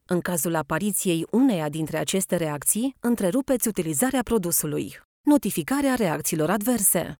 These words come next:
Orice reacție adversă trebuie raportată autorităților locale de vigilență sau la sifi, S P A, Via Ercole Patti, treizeci și șase, nouă cinci zero doi cinci, Aci Sant'Antonio, Cete, Italia.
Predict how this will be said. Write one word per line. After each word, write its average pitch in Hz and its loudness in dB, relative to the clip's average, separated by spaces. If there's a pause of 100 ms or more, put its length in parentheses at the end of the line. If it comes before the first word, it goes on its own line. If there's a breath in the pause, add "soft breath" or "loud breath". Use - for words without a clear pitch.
(160)
Orice 170 2
reacție 170 0
adversă 147 2
trebuie 262 2
raportată 165 -2
autorităților 160 -2
locale 185 0
de 156 0
vigilență 156 0 (160 soft breath)
sau 247 4
la 220 4 (240 soft breath)
sifi, 196 0
S - 4 (140)
P - -14
A, 175 2 (160)
Via 202 2
Ercole 180 2
Patti, 240 -2
treizeci 269 0
și - -2
șase, 262 0
nouă 220 4
cinci 262 0
zero 240 2
doi 170 0
cinci, 254 0
Aci - -2
Sant'Antonio, 226 2
Cete, - 0
Italia. 170 -2